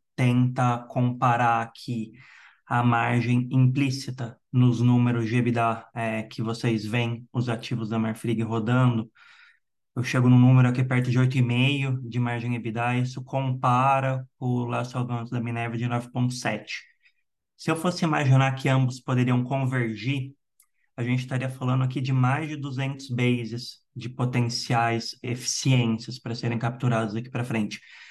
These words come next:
A primeira pergunta é, tem algum motivo estrutural que indique que os ativos que vocês estão comprando deveriam rodar com uma margem menor do que a margem do Minerva hoje? Isso é pra entender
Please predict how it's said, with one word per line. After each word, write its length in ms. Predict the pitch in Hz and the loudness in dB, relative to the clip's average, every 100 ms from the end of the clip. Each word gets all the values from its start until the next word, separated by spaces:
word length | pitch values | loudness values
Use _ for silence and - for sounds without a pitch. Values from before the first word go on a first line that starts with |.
| - - - | -20 -20 -4
A 40 | |
primeira 300 | 139 151 156 | 0 0 0
pergunta 300 | 156 160 165 | 0 0 0
é, 60 | 135 | -2
tem 260 | 135 156 | -2 0
algum 240 | 175 165 165 | 0 0 0
motivo 340 | 151 139 135 | -2 -2 -4
estrutural 960 | 127 - - - 139 123 123 127 127 127 - _ _ _ - | -6 -4 -6 -4 0 2 4 2 0 -4 -14 _ _ _ -6
que 120 | 139 | -2
indique 600 | 127 123 123 131 127 127 | 2 2 2 0 -2 -6
que 120 | 131 | -6
os 100 | 127 | -6
ativos 360 | 123 - 123 - | -6 -4 -4 -4
que 80 | |
vocês 300 | 123 120 123 | -6 -4 -4
estão 240 | - 123 123 | -2 -2 0
comprando 500 | 120 113 123 120 123 | -4 -2 -2 -2 -2
deveriam 600 | 117 120 120 123 135 135 | -2 0 0 2 2 0
rodar 460 | 123 117 117 123 123 | -2 0 0 0 -2
com 60 | |
uma 140 | 113 113 | -6 -4
margem 360 | 113 117 120 | -4 -6 -4
menor 640 | 120 120 113 117 123 131 - _ _ _ | -4 -2 -2 -2 0 -2 -6 _ _ _
do 140 | 127 120 | -8 -4
que 120 | 123 | -2
a 60 | |
margem 320 | 113 117 113 113 | -2 -2 -2 -2
do 100 | 117 | -2
Minerva 460 | 113 113 113 113 | -2 -4 -4 -2
hoje? 360 | 113 117 127 123 | 0 2 2 0
Isso 160 | 123 | -2
é 20 | 127 | -6
pra 180 | 123 | 0
entender 760 | 123 123 131 123 120 123 123 | 2 2 2 0 0 0 0